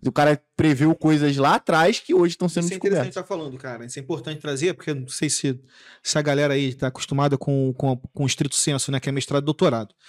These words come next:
Speaker 2: Mestrado é dissertação, doutorado é tese. É, tanto dissertação e tese, você parte de hipóteses, né? Na dissertação é chamada exatamente de hipótese e na tese é chamada de tese mesmo. Dissertação pra mestrado, tese pra, pra doutorado.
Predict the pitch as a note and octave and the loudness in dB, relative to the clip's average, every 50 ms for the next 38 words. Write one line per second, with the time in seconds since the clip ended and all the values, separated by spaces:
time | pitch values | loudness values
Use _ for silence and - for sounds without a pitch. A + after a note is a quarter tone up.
0 | - - - - - - - _ - D#3+ C#3+ - - F#3 F#3+ F#3 F#3 - - F3+ | -20 -20 -20 -20 -20 -20 -12 _ -2 -2 0 2 2 2 2 2 2 0 0 0
1 | E3 - F3 D3+ - - F#3+ F#3+ F#3+ G3 F#3+ - F#3+ E3 D#3+ E3+ F3 F3+ - - | 0 0 0 0 2 2 2 2 4 2 2 4 2 2 2 2 2 0 0 0
2 | C#3 C3 B2 A#2+ A2+ A#2+ A#2+ G#2+ _ _ _ _ _ - _ _ _ _ _ _ | 0 0 0 -2 -4 -6 -10 -12 _ _ _ _ _ -20 _ _ _ _ _ _
3 | _ _ - - C#3+ C#3+ C#3+ D3 D3 D3 D3 C#3+ - - G#3 A#3+ - - G#3 - | _ _ -2 0 2 4 4 4 4 4 4 2 2 0 0 0 2 0 2 2
4 | F#3+ - - F3 - - F3+ F3+ G3+ F#3+ D#3 B2+ C3 C3 B2+ - - _ _ _ | 2 2 0 -2 0 2 2 4 4 4 2 0 -2 -6 -8 -10 -16 _ _ _
5 | - - - D3 - D#3+ D#3 D#3+ C#3+ F3+ F3+ - D#3 C3+ A#2+ - - A#2 A#2+ B2+ | -14 -8 -8 -6 -4 -2 -2 -2 -2 -4 -4 -2 -2 -2 -2 -4 -8 -8 -6 -6
6 | C3+ C#3+ D#3 D3+ D3+ _ _ _ _ _ _ - D3+ E3+ F3+ - - F3 - F3+ | -4 -4 -6 -6 -10 _ _ _ _ _ _ -4 -2 0 0 0 -2 -2 -2 -2
7 | E3 - - E3 D3+ - E3+ D#3+ E3 E3 E3 D#3 C3+ F3 A3+ - A#3+ G#3+ G3 D#3 | -2 -2 -4 -4 -4 -2 -2 -2 -2 -2 -2 -2 -2 -2 -2 -2 -2 -4 -4 -2
8 | F#3 G#3+ G#3+ - F3+ E3 D#3+ E3 - A3+ G#3 G3+ C4+ D4 _ _ _ _ _ _ | -4 -6 -4 -2 0 0 0 0 -4 -6 -6 -6 -8 -8 _ _ _ _ _ _
9 | - D#3+ D#3 E3+ E3+ E3 - F3 F3 F3+ F#3 - G3+ G3+ F#3+ - - - F#3 E3 | -6 -4 -2 -2 -2 -2 -2 -2 -2 -2 -2 -4 -6 -6 -6 -6 -4 -2 -2 -2
10 | D#3+ D#3+ E3+ D3+ C3+ C3 C3 C3+ - - E3+ D3+ E3 - D#3+ C#3 D#3+ D#3 - - | -2 -4 -4 -6 -6 -6 -6 -8 -4 -4 -4 -4 -4 -8 -8 -6 -6 -8 -6 -4
11 | F3+ F3 E3+ - F3 F3 E3+ E3 - - E3+ E3 E3 E3 - E3+ D#3+ E3 D#3+ - | -6 -6 -4 -4 -4 -4 -4 -6 -8 -8 -8 -8 -8 -10 -10 -10 -10 -10 -10 -10
12 | F3+ D3 A#2+ A#2+ | -10 -12 -12 -14